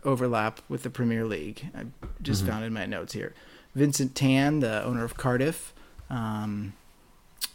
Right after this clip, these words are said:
Speaker 1: uh, is also one of the shareholders in, uh, L A F C,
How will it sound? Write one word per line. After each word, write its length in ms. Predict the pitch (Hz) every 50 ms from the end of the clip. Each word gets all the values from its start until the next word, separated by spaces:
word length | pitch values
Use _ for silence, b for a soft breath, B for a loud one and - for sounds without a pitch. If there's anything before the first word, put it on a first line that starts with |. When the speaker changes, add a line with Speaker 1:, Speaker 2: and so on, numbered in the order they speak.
| - - -
Speaker 1:
uh, 60 | 135
is 280 | 127 117 127 123 120
also 300 | 131 120 120 - - 131
one 260 | 120 113 127 127 127 123
of 160 | 123 117 120
the 300 | 139 123 117 117 117 113
shareholders 840 | - - - 131 123 117 120 120 117 113 113 110 110 110 - - - -
in, 440 | - 123 113 110 104 107 107 113 - b b b b b b -
uh, 140 | - - 95
L 180 | - 120 120 120
A 180 | 113 113 113 104
F 140 | 98 - -
C, 440 | - - - - - - - -